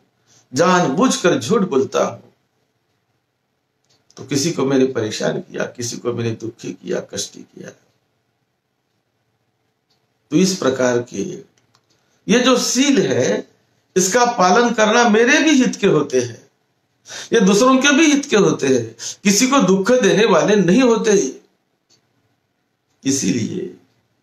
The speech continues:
उसका पालन बड़ा अनिवार्य होता है, देश चलाने के लिए, शहर चलाने के लिए, देश चलाने के लिए और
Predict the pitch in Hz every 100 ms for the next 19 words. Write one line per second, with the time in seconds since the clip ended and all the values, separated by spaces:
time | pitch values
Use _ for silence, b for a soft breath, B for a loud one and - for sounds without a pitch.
0 | _ _ _ - 127 - 127 123 123 143
1 | 156 131 131 - - 120 110 127 151 123
2 | 117 110 110 - - - - _ _ _
3 | _ _ _ _ _ _ _ _ _ _
4 | _ 117 160 160 - 127 127 120 117 113
5 | 120 117 117 - - _ _ _ _ _
6 | _ _ _ _ _ _ - 156 156 -
7 | - 123 120 117 113 - 113 117 113 123
8 | - 151 - - 117 - 92 - - -
9 | - - _ _ _ _ _ _ _ _
10 | _ _ _ _ _ _ _ - 143 143
11 | 139